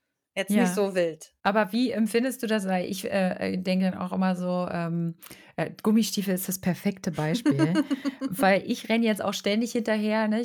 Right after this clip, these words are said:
Speaker 2: Die Größe ist wieder verändert
Speaker 1: Ja.
Speaker 2: und, ähm, wir haben halt welche in der Kita, die, die kriege ich auch nie mit, äh, weil die sind halt da. Letztens fiel mir so ein, "Oh Gott, brauchen die eigentlich auch mal wieder ein Update?" Und gestern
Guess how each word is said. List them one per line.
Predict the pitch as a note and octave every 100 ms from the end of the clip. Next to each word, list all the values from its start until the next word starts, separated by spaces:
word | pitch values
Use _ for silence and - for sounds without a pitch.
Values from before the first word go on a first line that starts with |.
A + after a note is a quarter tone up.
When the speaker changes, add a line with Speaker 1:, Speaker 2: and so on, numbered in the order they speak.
| A#3
Speaker 2:
Die | F#3+
Größe | F3+ G#3 A#3 A3+
ist | A3 G#3+
wieder | G#3 G3 F#3+
verändert | G3 G3+ G#3 A3 A3
Speaker 1:
Ja. | B3+
Speaker 2:
und, | F#3+ F#3
ähm, | F#3 F3+ F#3 F#3
wir | F#3
haben | F#3 G#3
halt | F#3+
welche | F#3 F#3+
in | F#3
der | F#3
Kita, | F3+ - A3 C4+ C4 C4+
die, | A3+ F#3+ F#3+ F3
die | F3 E3+ E3
kriege | - G#3+ G#3+
ich | F#3
auch | F3+ F3+
nie | G3+
mit, | F#3+ A#3 -
äh, | - - - E3+
weil | E3 F3 F3
die | E3+
sind | F#3+ G3+
halt | E3+ D3
da. | D3+ F3 D4+ E4+
Letztens | F#3+ F#3+ A3
fiel | - A3+
mir | G#3
so | G#3
ein, | F#3 G3+ F#3+
"Oh | F#3+
Gott, | F#3 D#3 D#3 -
brauchen | D3+ D#3
die | E3
eigentlich | D3 D3+ D3
auch | E3
mal | A3
wieder | G#3+ G#3+
ein | A3
Update?" | G#3 G#3+ - A3 A#3 G#3+
Und | F#3+ F#3+
gestern | G3 - A3 A3+